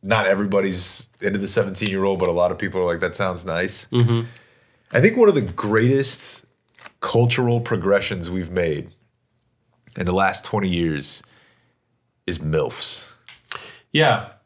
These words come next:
Speaker 2: I think you're right.
Speaker 1: I, 'cause, like, if you think about, like,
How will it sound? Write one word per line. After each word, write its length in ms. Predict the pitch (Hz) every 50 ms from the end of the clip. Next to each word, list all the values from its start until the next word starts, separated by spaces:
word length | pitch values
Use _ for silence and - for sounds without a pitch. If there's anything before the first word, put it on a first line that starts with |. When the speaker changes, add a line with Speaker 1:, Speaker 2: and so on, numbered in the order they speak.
| _ _ _ _ _ _ _ _ _ -
Speaker 2:
I 80 | - 151
think 220 | 147 196 185 -
you're 100 | - 165
right. 240 | 160 151 131 110 - - - - _ _ - -
Speaker 1:
I, 240 | 123 143 143 - - - -
'cause, 180 | - 175 147
like, 180 | 175 165 147 123
if 160 | - 135 120
you 120 | 151 196 226
think 280 | 220 - 220 214 208 -
about, 280 | 156 143 131 127 110
like, 340 | 107 110 104 95 85 - -